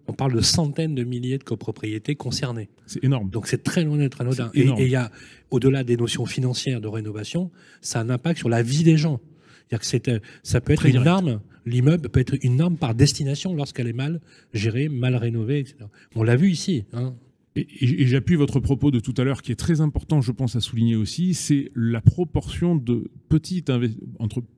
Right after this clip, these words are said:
Speaker 2: petits, c'est pas négatif, hein, de petits investisseurs dans le, dans le parc locatif. Le parc
Speaker 1: Bien sûr.
Speaker 2: locatif, c'est quatre-vingts,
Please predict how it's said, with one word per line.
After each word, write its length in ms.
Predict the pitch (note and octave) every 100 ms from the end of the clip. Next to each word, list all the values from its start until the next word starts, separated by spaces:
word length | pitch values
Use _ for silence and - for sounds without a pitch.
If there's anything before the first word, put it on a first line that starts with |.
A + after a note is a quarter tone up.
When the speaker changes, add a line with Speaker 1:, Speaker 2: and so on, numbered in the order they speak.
| _
Speaker 2:
petits, 240 | C#3+ D#3
c'est 160 | D3+ A#2+
pas 100 | A#2
négatif, 440 | A2 A2+ D3+ C#3
hein, 100 | B2 - -
de 80 | -
petits 340 | G#2+ E3 - D#3+
investisseurs 720 | B2+ A#2+ G2+ - A#2 C#3+ A#2
dans 80 | A2
le, 180 | G#2 G#2
dans 120 | G#2+
le 80 | G#2+
parc 240 | A2 -
locatif. 460 | A#2+ A#2 - A2+ -
Le 60 |
parc 140 | A2 A2
Speaker 1:
Bien 60 |
sûr. 80 | A#2
Speaker 2:
locatif, 260 | C#3 B2+ E3+
c'est 100 | D#3
quatre-vingts, 360 | D3+ C3+ D3